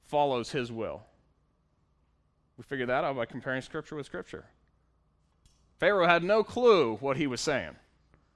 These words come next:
but God just used it, didn't he? And Pharaoh said unto Joseph, "See, I have set thee over all the land of Egypt." Egypt is a picture of the world.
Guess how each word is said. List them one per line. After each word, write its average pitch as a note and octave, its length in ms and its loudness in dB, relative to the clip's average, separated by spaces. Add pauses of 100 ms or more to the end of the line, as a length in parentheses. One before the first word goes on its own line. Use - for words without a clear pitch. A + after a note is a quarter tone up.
(480)
but A2+ 120 -8
God D3 240 0
just C#3+ 220 -8
used C#3+ 260 -4
it, E2+ 120 -12
didn't A2 180 -6
he? C#2+ 100 -16 (760)
And B2+ 100 -6
Pharaoh G3 260 2
said G3 260 2
unto F#3+ 180 2
Joseph, E3+ 360 -4
"See, G3 220 -4
I F#3+ 120 2
have F3+ 160 -4
set F#3 380 -2
thee F3 240 -2
over D3+ 340 2
all F3+ 340 2
the D3+ 100 0
land D3 240 0
of C3+ 120 -4
Egypt." - 420 -12 (1800)
Egypt D#3 400 -6
is B2+ 100 -8
a B2+ 60 -6
picture D3 340 -4
of B2 100 -4
the B2 80 -6
world. A2 420 -6